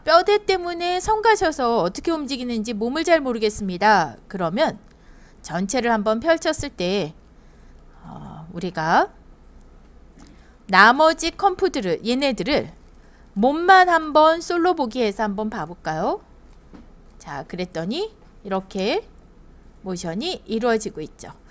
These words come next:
다리가 조금 더 움직여진다거나 하는 것들은 워크 사이클에서 메인 파라미터스에서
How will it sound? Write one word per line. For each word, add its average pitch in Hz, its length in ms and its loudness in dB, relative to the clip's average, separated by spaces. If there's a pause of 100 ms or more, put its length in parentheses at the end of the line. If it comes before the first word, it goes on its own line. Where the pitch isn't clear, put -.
(360)
다리가 196 720 2
조금 247 380 -6
더 247 280 0 (380)
움직여진다거나 226 1040 -2
하는 254 260 -4
것들은 180 640 -6 (520)
워크 185 280 -2
사이클에서 165 720 -2 (1080)
메인 247 440 0
파라미터스에서 302 1200 -2